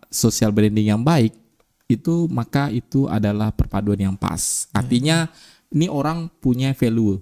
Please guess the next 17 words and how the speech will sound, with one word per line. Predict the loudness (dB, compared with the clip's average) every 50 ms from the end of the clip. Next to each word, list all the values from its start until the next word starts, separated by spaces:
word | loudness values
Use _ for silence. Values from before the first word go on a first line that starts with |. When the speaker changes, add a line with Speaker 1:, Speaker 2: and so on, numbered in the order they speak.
| -8 _ _
Speaker 1:
value, | -2 0 2 2 2 2 2 0 -2
artinya | -4 -4 -2 -2 0 0 0
Speaker 2:
Ya. | 0
Speaker 1:
punya | 0 0 0 0
nilai. | 0 0 0 0 0 0 0 2 2 0 0 -2 -4 -10 _ _
Jadi | 0 2 2 4 2
kalau | 0 2 0 2 2 2 2 0 -2 -4 _ _
pasarannya | -2 -2 0 0 0 0 0 0 -2 -2 -2 -4
itu | -2 -4 -6
pasti | -6 -6 -8 -6 -4 -4
besar, | -4 -4 -4 -4 -6 -6 -6 -6
kayak | -6 -8 -6
main | -6 -6 -4
bola. | -4 -2 -2 -2 -4 -6 -8 _ _ _ _ _ _
Speaker 2:
Mm-mm. | -14 -12 -10 -8 -4 -2 0
Speaker 1:
Main | 0
bola | 2 2 2 2